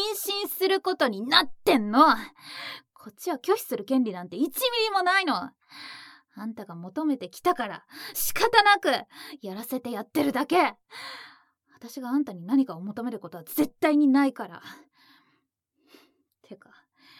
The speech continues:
私があんたの子供なんて本気で妊娠したいなんて思うわけないでしょ。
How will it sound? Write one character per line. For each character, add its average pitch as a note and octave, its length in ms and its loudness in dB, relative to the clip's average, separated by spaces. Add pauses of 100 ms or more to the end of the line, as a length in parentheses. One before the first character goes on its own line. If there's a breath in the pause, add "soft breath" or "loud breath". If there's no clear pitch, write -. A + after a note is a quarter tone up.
(1040 soft breath)
私 C4+ 340 -14
が D#4+ 80 -16
あ D4+ 40 -8
ん C#4+ 220 -4
た C#4 120 -8
の F#3 120 -14
子 - 100 -20
供 G#3+ 220 -10
な B3+ 120 -6
ん A#3+ 40 -6
て F3 180 -20
本 E4+ 240 0
気 G#4+ 140 -12
で F#4+ 80 -8
妊 D4 240 0
娠 F4+ 300 -12
し - 120 -20
た F#4 100 -12
い F4 60 -10
な G#3 120 -8
ん - 20 -20
て F#3+ 80 -16
思 F3+ 180 -4
う C#4+ 60 2 (320)
わ D#4 60 -10
け B3 120 -10
な G#3 160 -12
い A3+ 60 -12
で A#3 80 -12
し - 100 -16
ょ。 F#3 80 -18